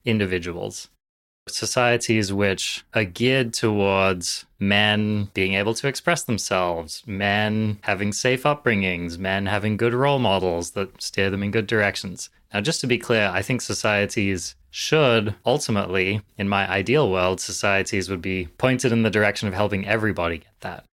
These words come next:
So regardless of gender, regardless of any identifier, I think that should be the goal of society, is to try at least to make an effort, a good faith effort, to allow everyone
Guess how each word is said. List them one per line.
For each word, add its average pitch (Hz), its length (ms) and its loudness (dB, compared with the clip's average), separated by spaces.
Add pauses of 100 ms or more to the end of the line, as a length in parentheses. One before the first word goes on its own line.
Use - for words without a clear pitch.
(140)
So 90 200 -10
regardless 101 760 0
of 90 260 -8 (160)
gender, 127 460 2
regardless 101 440 2
of 98 80 -2
any 131 220 2
identifier, 92 800 -2 (120)
I 110 80 2
think 113 180 0
that 107 160 0
should 143 260 0
be 120 120 2
the 104 100 0
goal 98 260 2
of 92 80 -2
society, 90 800 -4
is 95 300 -8
to 90 420 -6
try 113 560 2
at 92 160 0
least 127 320 0
to 120 60 -2
make 113 200 0
an 104 100 -4
effort, 110 440 -2 (100)
a 104 80 0
good 127 300 -2
faith 120 260 2
effort, 104 500 -2
to 104 380 0
allow 107 300 4
everyone 95 800 0